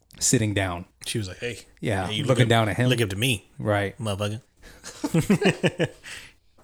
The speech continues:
Speaker 1: So we had a good time, man.
Speaker 2: Nice.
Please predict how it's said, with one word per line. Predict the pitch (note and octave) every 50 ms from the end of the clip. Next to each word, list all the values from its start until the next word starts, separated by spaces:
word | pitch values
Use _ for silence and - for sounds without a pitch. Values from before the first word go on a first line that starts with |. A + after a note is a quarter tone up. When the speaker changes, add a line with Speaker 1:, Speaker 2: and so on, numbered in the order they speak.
| _ _ _ _ _ - - - - - - - _ _ _ - - - _ _ _ _ _ _ _ _ - -
Speaker 1:
So | - - C3
we | A2+ A2 G2+
had | F#2+
a | F#2+ F#2+
good | - G2 -
time, | - G2 F#2 F2+ - -
man. | - - - _ _ _ _ _ _ -
Speaker 2:
Nice. | E3+ A2+ - - - - - -